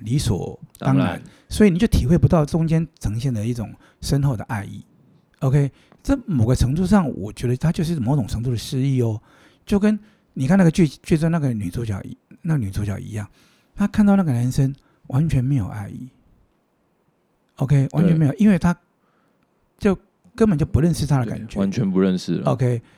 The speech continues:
Speaker 1: 他完全不是那个，所以其实我记得里面有，有一幕是他的好，那个好朋友来找他，
Speaker 2: 对。
Speaker 1: 兴高采烈跟他聊他们以前的高中生涯，然后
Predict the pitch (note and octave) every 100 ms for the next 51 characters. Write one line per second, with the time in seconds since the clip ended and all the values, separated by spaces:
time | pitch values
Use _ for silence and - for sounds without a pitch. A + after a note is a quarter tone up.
0 | _ A#3+ A#3+ F3+ E3 E3+ E3 F#3 D#3+ D3+
1 | G3 G#3+ C3 - _ _ - F#3 F#3 C3
2 | B2+ A3 F3 B2 E3 B2+ - A2 A2 D3+
3 | E3 C#3+ D#3 C#3+ C3 _ _ _ _ _
4 | _ _ _ - G3 F3+ - G#2 - -
5 | - _ G3 G3+ - G#2+ A2+ C3+ A#2+ G2+
6 | G2 - A2 G#2+ - _ - F#3 - _
7 | - - G3+ F3 F3+ E3+ A2 C#3 C#3+ C3
8 | A2+ B2+ C3 A2 G#2+ A#2 A#2 A#2 A2 G#2+
9 | G#2 G2 A2+ A2+ C3